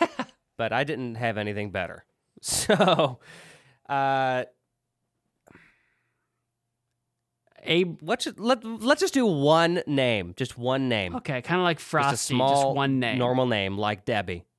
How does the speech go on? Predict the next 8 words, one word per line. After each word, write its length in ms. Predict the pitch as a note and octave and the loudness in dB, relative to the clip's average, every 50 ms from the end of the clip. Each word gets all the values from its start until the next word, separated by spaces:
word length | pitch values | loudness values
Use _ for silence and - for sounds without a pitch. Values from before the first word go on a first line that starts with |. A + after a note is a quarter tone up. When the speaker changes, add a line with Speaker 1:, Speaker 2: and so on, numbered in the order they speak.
| _ _ _ _ _ _ _ _ _ _ _ _ _ _ | _ _ _ _ _ _ _ _ _ _ _ _ _ _
Speaker 1:
Right, 200 | B2+ A#2 G2 F2 - _ _ _ | -8 -8 -8 -8 -10 _ _ _
correct. 400 | - B2 G#2+ E2+ D#2+ - _ _ - - - | -6 -6 -6 -6 -8 -12 _ _ -20 -14 -8
Speaker 2:
Uh, 360 | - B2 C3 C3+ C3+ A#2+ E2+ - | -6 -4 -2 -2 -2 -2 -2 -2
like 240 | D3 A#2+ - - | -4 -6 -6 -10
<laughs> 20 | - | -2
De-, 200 | - G3 D#3 - - - C4+ - - | 0 0 0 0 -2 -6 -4 2 2
like 100 | G#4 E4+ D4+ D#4 D#4+ D4+ D#4 - - | 2 2 0 -6 -12 -14 -14 -8 -2
Debbie. 580 | - D#4 D4 C#4 C4+ C4+ B3+ C4+ C4+ C#4 C#4 | 2 4 6 8 6 6 6 6 6 6 4